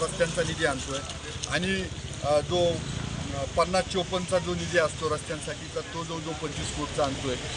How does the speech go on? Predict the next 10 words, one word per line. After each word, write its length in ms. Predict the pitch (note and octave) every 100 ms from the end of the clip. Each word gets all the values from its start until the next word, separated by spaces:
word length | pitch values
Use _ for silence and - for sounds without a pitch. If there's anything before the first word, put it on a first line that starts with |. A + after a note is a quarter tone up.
| - F3
उपजिल्हा 480 | F#3+ G3 F#3+ F#3+
रुग्णालय, 520 | F#3 F3+ F#3 F#3 G3 F#3+ - - -
अ, 60 | C3
लगेच 400 | C#3 E3+ F3+ G3+ - - D3
ह्या, 240 | E3+ F3 E3 C#3 D3
अ, 300 | C#3+ C#3 C#3+
अधिवेशनामध्ये 880 | D#3+ F3+ E3+ F3+ E3+ E3 F3 E3+
उपजिल्हा 640 | D#3+ - D3 E3 D#3 E3 D#3+
रुग्णालयाला 460 | D3+ D#3 D#3 D#3+
बहुतेक 340 | D3+ D#3 D#3